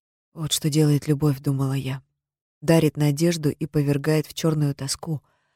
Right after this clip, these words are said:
Она заставляет поверить, что чьи-то желания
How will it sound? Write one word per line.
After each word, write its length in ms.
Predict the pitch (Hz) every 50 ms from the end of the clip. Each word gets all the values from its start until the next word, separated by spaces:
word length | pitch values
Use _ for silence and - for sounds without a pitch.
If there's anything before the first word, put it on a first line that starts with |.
| _ _
Она 200 | - 160 170 180
заставляет 580 | 170 175 160 - 175 170 170 180 180 175 165 _
поверить, 420 | - 160 165 180 185 180 170 -
что 180 | - - - 156
чьи-то 380 | - - - 208 208 _ 175
желания 720 | 151 143 156 165 165 180 190 202 202 185 165 151 143 135